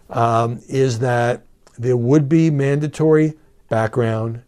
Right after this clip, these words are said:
checks, um,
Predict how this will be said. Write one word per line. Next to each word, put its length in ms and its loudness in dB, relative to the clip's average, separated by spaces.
checks, 640 -8
um, 680 -2